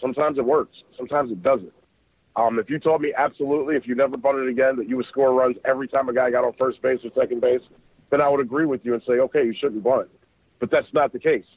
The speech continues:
Sometimes they work. Sometimes they don't work. Sometimes, you know, sometimes you swing and miss. Sometimes you hit the ball out of the ballpark. Um, baseball is a, it, it's a hard sport to break down. Uh, and Frankie was beside himself last night. He thought he saw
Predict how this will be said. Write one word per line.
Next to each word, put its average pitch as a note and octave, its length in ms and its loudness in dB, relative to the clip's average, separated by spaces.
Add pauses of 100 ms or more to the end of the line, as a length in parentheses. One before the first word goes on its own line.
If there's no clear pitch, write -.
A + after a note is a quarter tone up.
(160)
Sometimes C#3 360 -2
they D3 120 0
work. D#3+ 240 2 (260)
Sometimes C3+ 320 -2
they C#3 100 0
don't D3+ 240 0
work. G#2 220 -2 (480)
Sometimes, C#3+ 480 0
you C3 80 0
know, B2+ 180 2
sometimes D3+ 380 0
you D3+ 60 -6
swing D#3 260 0
and D#3 80 -2
miss. E3 160 2 (340)
Sometimes C3+ 360 0
you C#3 80 -2
hit C#3 80 -2
the B2+ 80 -8
ball D3 200 2
out C#3+ 160 2
of A#2+ 80 -4
the G#2+ 60 -2
ballpark. G#2 380 0 (640)
Um, A#2 360 0 (280)
baseball E3+ 480 2
is C3+ 80 -4
a, C3+ 100 2 (160)
it, C3+ 140 -6
it's B2 160 -2
a D3 80 2
hard C#3+ 360 2 (140)
sport D3+ 280 0
to C3+ 60 -8
break C3 280 -2
down. D3+ 300 0 (640)
Uh, A#2+ 200 0
and A#2+ 140 -2
Frankie D3 280 0
was D3 120 -2
beside C#3 360 0
himself A2 340 -2
last G2 300 -2
night. F#2 260 -4
He A2 80 -8
thought A2 200 2
he G#2+ 100 -2
saw F3 180 2